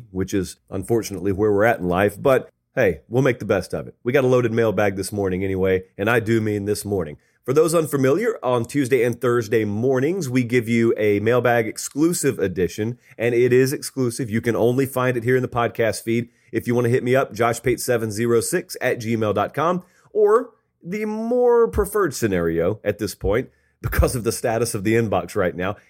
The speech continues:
is at Late Kick Josh. Twitter, at Late Kick Josh. Instagram, hit me up there. D Ms are always open. Got a lot of compliments on the new studio the other night. I love it.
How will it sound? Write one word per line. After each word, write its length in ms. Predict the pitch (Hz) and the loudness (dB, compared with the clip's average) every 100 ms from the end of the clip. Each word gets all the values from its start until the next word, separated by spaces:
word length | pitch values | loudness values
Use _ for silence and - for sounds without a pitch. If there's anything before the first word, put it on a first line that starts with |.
| _ | _
is 320 | 117 120 120 107 | 2 2 2 0
at 260 | 131 135 | -2 0
Late 180 | 139 135 | 0 0
Kick 200 | 147 120 | -2 -2
Josh. 440 | 113 98 76 - - | 0 0 -2 -12 -20
Twitter, 380 | - 123 156 175 _ | -4 -2 -2 -6 _
at 240 | 113 127 127 | 0 0 2
Late 260 | 135 143 | 0 0
Kick 220 | - 151 127 | -2 -6 0
Josh. 360 | 120 80 - - 127 | -2 -2 -6 -8 -2
Instagram, 600 | 143 - 135 143 143 143 _ _ | -2 -4 -4 0 0 -4 _ _
hit 160 | 139 135 | -4 2
me 120 | 151 | 2
up 180 | 143 - | 2 2
there. 260 | 131 131 | 2 2
D 280 | 123 123 139 | 0 0 0
Ms 160 | 139 127 | 0 0
are 120 | 131 | -2
always 520 | 113 131 151 160 151 | 2 2 2 2 2
open. 460 | 135 143 147 165 175 _ | 2 2 0 -4 -6 _
Got 140 | 120 | 0
a 40 | 123 | 2
lot 100 | 127 | 2
of 80 | 127 | 0
compliments 500 | 127 131 143 135 131 | -2 -2 -2 -2 -2
on 120 | 127 | 0
the 40 | |
new 160 | 131 131 | 0 -2
studio 460 | 131 143 139 139 | -2 -2 2 2
the 140 | 139 143 | 4 2
other 120 | 143 | 2
night. 320 | 147 160 - _ - | 2 0 -2 _ -4
I 140 | 107 | 0
love 300 | 156 127 117 | 2 2 0
it. 120 | 87 | -2